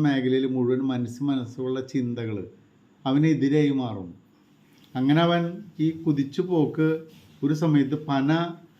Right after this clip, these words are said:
ദ്രവിച്ച് കട പൊഴുകി വീഴുന്ന പോലെ അവൻ വീഴും. അതാണ് അതിൻ്റെ ശരി യഥാർത്ഥ തിയറി. അപ്പോൾ നമ്മൾ ദുഷ്ടൻ ഉയർന്നു പോയാലും ഒരു സമയത്ത് അവൻ വീഴുന്നുണ്ടെന്നാണ് യഥാർത്ഥ കാരണം. ഇനി നല്ലവരായ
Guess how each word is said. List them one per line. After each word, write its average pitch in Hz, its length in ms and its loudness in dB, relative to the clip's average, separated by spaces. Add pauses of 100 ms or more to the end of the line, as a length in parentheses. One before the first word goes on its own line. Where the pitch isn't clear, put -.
(380)
ദ്രവിച്ച് 135 440 2 (100)
കട 139 140 2 (100)
പൊഴുകി 151 300 4
വീഴുന്ന 135 280 4 (100)
പോലെ 135 240 0
അവൻ 123 180 -2
വീഴും. 98 200 -4 (720)
അതാണ് 127 320 -2 (760)
അതിൻ്റെ 117 240 -4 (100)
ശരി 127 260 2
യഥാർത്ഥ 127 380 -2 (100)
തിയറി. 104 300 -4 (320)
അപ്പോൾ 113 180 -10
നമ്മൾ 117 140 -4 (100)
ദുഷ്ടൻ 139 340 -4 (840)
ഉയർന്നു 135 400 2
പോയാലും 139 380 2 (160)
ഒരു 120 180 -4
സമയത്ത് 120 400 -4
അവൻ 127 180 -4
വീഴുന്നുണ്ടെന്നാണ് 107 720 -6 (460)
യഥാർത്ഥ 98 380 -10 (100)
കാരണം. 90 280 -10 (720)
ഇനി 127 140 2 (840)
നല്ലവരായ 147 560 4